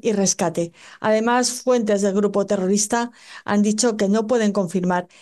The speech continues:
el estado de los rehenes debido a problemas de comunicación en las zonas de combate. Es una noticia que no nos sorprende, pero sí que nos alarma y esperamos que, que, bueno, que muy pronto se pueda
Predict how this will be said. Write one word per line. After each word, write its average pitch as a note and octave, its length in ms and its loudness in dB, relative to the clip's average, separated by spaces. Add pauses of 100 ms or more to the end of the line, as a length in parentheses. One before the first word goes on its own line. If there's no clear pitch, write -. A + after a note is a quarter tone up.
(120)
el A#3 220 2
estado G#3+ 440 2
de A#3+ 120 4
los C4+ 160 2
rehenes G3+ 480 2
debido G#3+ 560 0
a G#3+ 100 0
problemas G#3 480 2
de G#3 140 0
comunicación F#3+ 720 0 (320)
en G#3+ 160 2
las G3 220 0
zonas G#3+ 300 0
de F#3+ 140 -2
combate. E3+ 600 0 (340)
Es G#3 340 0
una G3 540 2
noticia G3+ 640 0
que G3 100 0
no G3 100 2
nos G#3 200 4
sorprende, A3 640 2
pero G3+ 200 0
sí G#3+ 200 0
que G#3+ 100 0
nos G#3+ 260 2
alarma G#3 600 2 (560)
y A3 140 2
esperamos G3 640 2
que, E3+ 560 2
que, G3 80 -2
bueno, D#3 280 -2
que E3+ 100 -6
muy D#3+ 120 -2
pronto F3+ 380 0
se G3 140 0
pueda E3 760 -2